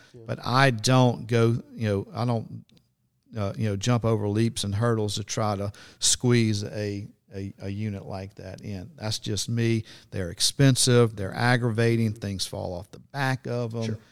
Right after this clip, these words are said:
Speaker 2: And I'm not saying there's, you know, some really nice options there, but we, we look at it very hard before we get too carried away
Speaker 1: For
Speaker 2: with
Speaker 1: you, for you, it's just easier to use that as back storage.
Speaker 2: Just kill it.
Speaker 1: Yep.
Speaker 2: Just kill it. I mean, I,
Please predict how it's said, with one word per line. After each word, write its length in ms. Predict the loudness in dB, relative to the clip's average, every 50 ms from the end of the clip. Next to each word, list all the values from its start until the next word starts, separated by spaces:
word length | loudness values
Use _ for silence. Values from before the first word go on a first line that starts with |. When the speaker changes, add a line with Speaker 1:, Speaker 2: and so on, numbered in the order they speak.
| _ _ _ _
Speaker 2:
And 120 | 0 2
I'm 120 | 4 6 6
not 160 | 6 6 4
saying 240 | 4 6 6 6 6
there's, 220 | 4 2 2 0 -2 -4
you 360 | -6 -6 -6 -4 -4 -2 0
know, 60 | 0
some 280 | 0 0 0 0 -2 0
really 260 | 0 0 -2 -2 -4
nice 580 | -6 -6 -8 -8 -8 -8 -6 -6 -6 -6 -8 -10 _ _ _ _ _ _
options 560 | -6 -4 -4 -2 -4 -4 -8 -6 -8 -8 -6
there, 380 | -6 -6 -4 -4 -4 -4 -4 -6 -8 -14 _ _ _ _ _ _ _ _ _ _ _ _ _ _ _ _ _ _ _ _ _
but 260 | _ -2 -2 -2 -2
we, 200 | -4 -6 -6 -6 -4
we 200 | -4 -2 0 2
look 240 | 2 2 0 0 -2
at 160 | -2 -2 -4
it 80 | -6
very 260 | -6 -4 -4 -4 -4 -2
hard 340 | -2 -2 0 -2 -2 -4
before 280 | -6 -10 -8 -6 -6 -6
we 80 | -6 -6
get 200 | -8 -10 -10 _
too 160 | -8 -8 -8
carried 360 | -8 -8 -10 -10 -8 -10 -10
away 220 | -10 -10 -8 -8 -6
Speaker 1:
For 60 | -4
Speaker 2:
with 80 | -2 -2
Speaker 1:
you, 240 | -2 0 -2 -2 -4 _
for 140 | -8 -4 -2
you, 180 | 0 2 2 0
it's 100 | 0 0
just 240 | -2 -2 -2 0 0
easier 320 | 0 0 0 -2 -4 -4
to 160 | -6 -6 -6
use 220 | -4 -6 -6 -6 -8
that 160 | -10 -10 -8
as 140 | -8 -12 -10
back 300 | -10 -10 -12 -12 _ -18
storage. 520 | -16 -14 -14 -12 -12 -12 -14 -16 -18 -20 _ _ _
Speaker 2:
Just 220 | -8 -6 -6 -4 -4
kill 280 | 2 4 4 4 4 2
it. 120 | -4 -10 _ _ -14
Speaker 1:
Yep. 140 | -14 -14 -10
Speaker 2:
Just 160 | -12 -12 -8
kill 220 | -4 -2 -2 -2 -2
it. 100 | -2 -2
I 60 | -2
mean, 180 | -2 0 0
I, 120 | 0 -2